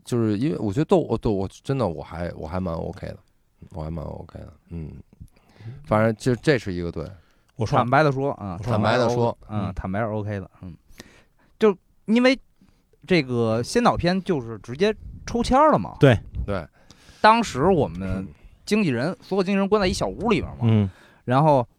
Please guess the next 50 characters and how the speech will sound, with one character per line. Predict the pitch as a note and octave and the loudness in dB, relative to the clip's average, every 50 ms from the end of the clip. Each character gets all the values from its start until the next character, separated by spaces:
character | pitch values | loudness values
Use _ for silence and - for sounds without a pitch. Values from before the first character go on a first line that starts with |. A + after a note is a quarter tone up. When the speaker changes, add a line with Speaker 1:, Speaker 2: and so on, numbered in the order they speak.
| _ _ _ | _ _ _
Speaker 3:
比 | - A#2 | -8 -4
较 | B2 A2+ A#2 A#2+ | -2 -2 -2 -2
熟， | - - - _ _ _ _ _ _ _ - - - - - - | -4 -8 -10 _ _ _ _ _ _ _ -16 -12 -12 -12 -12 -12
熟 | - - - - C3+ A2+ B2+ F#3 | -12 -8 -4 -2 0 2 2 4
的 | A#3 A#3 | 4 4
这 | G#3 D3+ | 2 2
些 | A#2+ C3+ B2 | 0 -2 -6
经 | A#2+ B2 A#2+ A#2 | -4 -4 -4 -4
纪 | A2 | -4
人， | G2 F2+ E2+ F2 F#2 A2+ | -4 -4 -4 -4 0 0
Speaker 2:
嗯。 | A#2+ A#2 A2 G#2 G2+ G2+ | 2 2 2 0 -2 -6
Speaker 3:
我 | - A#2 A2+ | -8 -8 -6
们 | A#2 | -4
就 | A#2+ C#3 B2 | -4 -4 -4
说 | A2+ C3+ C3 C3 C3 C3 A#2 _ _ | -2 -2 -2 -2 -2 -2 -6 _ _
这 | - - C3 C3 B2 A2 | -8 -4 -2 -2 -2 -2
个 | G2 G2+ G2+ G2 G2 G2 G2+ - _ _ _ _ _ _ | -4 -4 -4 -4 -4 -4 -6 -8 _ _ _ _ _ _
蛙 | - D3+ D#3 D#3 | 4 6 6 6
池 | D3+ - - - A#2 A#2+ | 6 2 -2 -6 -6 -4
对 | B2+ - C#3+ B2 A2+ G#2 | -2 2 2 2 2 0
威 | G2+ A#2 C3+ C#3+ | -2 -2 -2 -2
尔 | C3 F2+ C#2 - - | -2 -4 -6 -10 -10
嘛， | - - A#2+ | -6 -2 0
Speaker 2:
嗯。 | A2+ A2 G#2+ G2 F#2 F#2 - | 2 2 2 0 -2 -4 -2
Speaker 3:
这 | - D#3 C#3 B2+ | 0 0 2 0
个 | G2+ A2 A2 | 0 -2 0
蛙 | A2 D#3+ E3 F3 | 4 6 6 6
池 | E3+ - - C3 | 6 4 0 -4
是 | C#3 - - - F#3+ D#3+ B2 | -4 -4 -4 -2 0 0 0
我 | G#2+ F#2+ G2 F2 D#2+ | -2 -4 -8 -10 -10
们 | C#2+ D#2+ F2+ | -10 -10 -6
认 | G#2 A#2+ C3+ A#2+ G2 | -2 0 0 0 0
为 | F2 F2 E2+ | -4 -8 -10
的， | E2+ E2+ F#2 - _ _ _ _ _ _ _ _ - | -12 -12 -14 -14 _ _ _ _ _ _ _ _ -8
就 | - A#2+ | -6 -6
是 | G#2 F#2 G#2 G2 _ _ _ _ | -6 -6 -10 -12 _ _ _ _
在 | - - E3 C3+ | 2 2 4 4
这 | C#3+ E3+ | 4 2
个 | C3 A#2+ | 0 0
节 | - - - G2+ F#2+ G#2+ | 0 -2 -4 0 2 4
目 | D#3+ A3 A3 | 4 4 6
当 | D#3 C3+ F#2 F#2 F#2+ | 6 4 4 2 -2
中， | F2+ F#2+ F2+ E2 E2 E2 _ _ _ _ _ _ _ - | -4 -6 -6 -8 -10 -12 _ _ _ _ _ _ _ -4
这 | - A#2+ G#2 F#2+ | -2 -2 -2 -2
个， | F2+ F#2 F#2 F2 F2 E2+ E2+ E2+ E2 D#2+ D2 _ _ _ | -4 -6 -6 -6 -6 -6 -8 -8 -10 -12 -14 _ _ _
呃， | - G#2 G2+ F#2+ F#2 F2+ F2 F2 F2 E2 - _ _ _ _ _ _ _ _ _ | -12 -8 -6 -6 -6 -6 -8 -10 -12 -14 -16 _ _ _ _ _ _ _ _ _
乐 | F3 G#3 A3 F3+ | 2 6 6 6
队 | E3+ - B3+ F#3 C3 | 6 6 6 4 4
形 | - - - F#2 E2+ G2+ | 2 0 -6 -8 -8 -10
式 | A2 - A2+ F#2+ E2 | -10 -10 -10 -10 -10